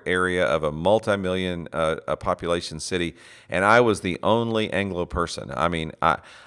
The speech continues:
I was definitely someone that stood out, and definitely people wanted to know what I was doing there, and definitely people wanted to talk about that. And so, because of that, people were attracted, they were willing to listen, and some heard the gospel and came to Christ the first time. And it, and it was exciting because we went into one home and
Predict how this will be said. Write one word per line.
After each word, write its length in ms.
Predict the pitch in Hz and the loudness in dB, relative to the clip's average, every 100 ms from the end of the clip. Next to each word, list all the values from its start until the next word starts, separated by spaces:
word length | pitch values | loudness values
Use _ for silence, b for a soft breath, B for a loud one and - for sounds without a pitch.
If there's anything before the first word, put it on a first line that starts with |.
| B | B
I 140 | 104 | 6
was 180 | 117 95 | 6 6
definitely 460 | 90 127 123 117 101 | 8 8 8 -2 -2
someone 260 | - 107 92 | 0 0 0
that 120 | 71 | -2
stood 180 | - 104 | 2 6
out, 180 | 104 | 8
and 140 | 95 85 | 6 6
definitely 320 | 113 101 98 | 6 6 -4
people 220 | 95 90 | -4 -2
wanted 140 | 95 95 | 0 2
to 60 | |
know 100 | 92 | 2
what 180 | 92 95 | 4 4
I 60 | 90 | 4
was 160 | 85 | 2
doing 240 | 82 101 101 | 0 -2 2
there, 160 | 101 | 2
and 180 | 78 85 | 2 6
definitely 340 | 107 113 98 92 | 6 6 2 -6
people 240 | 95 90 | -6 -6
wanted 140 | 92 | -4
to 80 | 90 | -4
talk 240 | 104 101 - | -4 -4 -4
about 240 | 57 - | -8 -6
that. 240 | - 50 - B B B | -6 -6 -10 B B B
And 180 | 107 | -2
so, 440 | 110 - 120 113 - B B | 2 8 10 8 4 B B
because 340 | 101 - 139 131 | -4 6 8 8
of 100 | 123 | 4
that, 260 | 131 156 | 4 4
people 240 | 120 107 101 | 0 -6 -2
were 100 | 85 | -2
attracted, 600 | - 117 127 135 151 127 | 2 4 4 2 -6 -2
they 80 | 95 | -2
were 140 | 85 | -2
willing 260 | 82 92 82 | -2 -2 -2
to 60 | 80 | 4
listen, 420 | 131 - 156 147 | 4 4 0 0
and 180 | 104 101 | 0 0
some 280 | - 123 113 | 2 4 4
heard 180 | 107 98 | 2 0
the 100 | 95 | 2
gospel 500 | 92 90 - 85 80 | 4 4 2 -4 -4
and 260 | 82 78 - - | -4 -6 -10 -16
came 220 | - 92 82 | -6 -4 -4
to 80 | |
Christ 320 | 80 87 82 - | -2 0 0 -4
the 80 | |
first 260 | - 78 - | -6 -6 -4
time. 300 | 82 73 65 B B B B B | -2 -2 -6 B B B B B
And 140 | 117 | 2
it, 60 | 135 | 4
and 120 | 131 | 4
it 120 | 135 139 | 6 10
was 240 | 175 139 | 12 10
exciting 580 | 120 - 95 82 80 85 | 4 4 6 6 2 -4
because 300 | 87 110 98 | -2 -2 0
we 100 | 107 | 0
went 200 | 131 143 | 2 2
into 180 | 117 110 | 2 4
one 180 | 117 | 4
home 300 | 113 123 113 | 4 2 2
and 180 | 95 87 | 2 -2